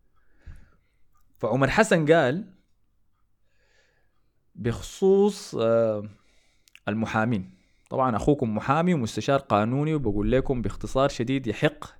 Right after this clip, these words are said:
لجهة العمل معاقبة الموظف إذا ارتكب خطأ. فهو شايف إنه شنو؟ يحق لمانشستر يونايتد إنه يعاقبوا،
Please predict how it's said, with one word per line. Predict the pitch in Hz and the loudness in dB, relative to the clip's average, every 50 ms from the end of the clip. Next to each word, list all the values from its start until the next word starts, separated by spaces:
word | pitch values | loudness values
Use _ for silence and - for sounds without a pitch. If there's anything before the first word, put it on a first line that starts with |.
| - _ _ _ _ _ _ - _ - _ | -20 _ _ _ _ _ _ -20 _ -18 _
لجهة | - 101 101 95 117 131 127 139 139 139 - _ - - _ _ _ _ _ _ - | -2 -2 -2 0 0 0 2 2 2 0 -2 _ -20 -20 _ _ _ _ _ _ -8
العمل | - 98 101 95 123 170 175 139 135 175 208 - - _ _ _ _ _ _ _ _ _ _ _ _ _ _ _ _ _ _ _ _ _ _ _ _ _ - | -4 -4 -2 0 2 2 4 4 2 2 0 -6 -12 _ _ _ _ _ _ _ _ _ _ _ _ _ _ _ _ _ _ _ _ _ _ _ _ _ -6
معاقبة | - 107 107 113 135 151 147 151 147 135 135 143 143 - - - - - - _ _ _ _ _ _ _ _ _ - | -4 -2 0 0 0 0 0 2 2 2 2 0 -2 -6 -16 -20 -20 -20 -20 _ _ _ _ _ _ _ _ _ -4
الموظف | 107 107 104 104 104 104 92 85 87 - - - - _ _ _ _ _ _ _ _ _ _ _ _ _ _ _ _ _ _ _ _ _ _ - | -2 0 2 2 2 0 0 -4 -10 -14 -18 -20 -20 _ _ _ _ _ _ _ _ _ _ _ _ _ _ _ _ _ _ _ _ _ _ -8
إذا | 101 95 98 | -6 -4 -4
ارتكب | 95 - - 113 - 107 92 | -4 -4 -6 -4 -6 -6 -8
خطأ. | - - 98 92 - - - _ _ _ _ _ _ _ _ _ _ _ _ _ _ _ _ _ _ _ _ | -6 -10 -10 -10 -12 -16 -20 _ _ _ _ _ _ _ _ _ _ _ _ _ _ _ _ _ _ _ _
فهو | _ - 101 101 131 143 156 | _ -6 -4 0 4 4 4
شايف | 147 - 151 143 147 151 151 143 147 | 6 6 4 6 6 6 4 4 2
إنه | 151 151 147 135 | -2 -2 -4 -4
شنو؟ | 127 135 143 175 233 - - _ _ _ _ _ _ _ _ _ _ _ _ _ - | -4 -4 -6 -6 -6 -10 -14 _ _ _ _ _ _ _ _ _ _ _ _ _ -16
يحق | 95 90 90 95 104 - 143 139 139 - | -14 -8 -8 -8 -4 -2 -4 -4 -2 -4
لمانشستر | 123 107 98 98 92 90 - - - _ _ - - _ _ _ _ _ 101 101 107 - 143 131 - 131 113 | -2 -2 -2 -4 -4 -8 -10 -16 -20 _ _ -20 -20 _ _ _ _ _ -8 -8 -6 -6 -6 -2 0 0 0
يونايتد | 117 123 151 165 170 151 | 2 0 0 0 0 -2
إنه | 143 143 139 127 | -2 -2 -4 -4
يعاقبوا، | 110 107 104 117 131 139 - 160 151 170 190 220 220 - | -4 -2 -2 -2 -4 -4 -4 -6 -6 -6 -10 -10 -12 -14